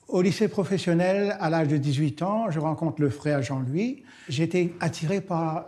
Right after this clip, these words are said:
le, les activités qu'il menait auprès des jeunes et auprès des adultes.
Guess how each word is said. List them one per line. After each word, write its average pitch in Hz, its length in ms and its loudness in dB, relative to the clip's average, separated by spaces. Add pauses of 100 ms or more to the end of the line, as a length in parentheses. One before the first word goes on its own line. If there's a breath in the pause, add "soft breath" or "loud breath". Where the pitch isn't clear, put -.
le, 147 380 -2
les 151 180 0
activités 147 440 -2
qu'il 147 200 0
menait 143 380 0
auprès 147 260 -6
des 135 140 0
jeunes 202 440 -4 (380 loud breath)
et 151 60 2
auprès 151 260 4
des 143 180 4
adultes. 123 460 -2